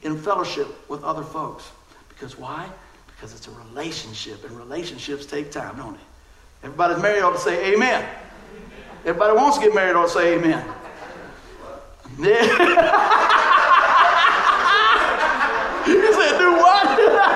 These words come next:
<laughs> Oh, that's good stuff. That's good stuff. Right on time. I'm gonna keep pressing on that one, man. That's good word. Oh, man, I love you guys. This is great.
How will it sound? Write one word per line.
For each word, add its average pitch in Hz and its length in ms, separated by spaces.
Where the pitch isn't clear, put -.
<laughs> - 20
Oh, 247 340
that's 240 120
good 247 200
stuff. - 640
That's 214 180
good 214 180
stuff. - 560
Right 233 200
on 226 160
time. 214 160
I'm - 200
gonna 262 120
keep 262 80
pressing 254 300
on 214 160
that 196 160
one, 185 160
man. 190 160
That's 196 140
good 196 180
word. 175 400
Oh, 214 280
man, 185 120
I - 80
love 175 300
you 156 80
guys. 156 300
This 202 180
is 160 100
great. 151 260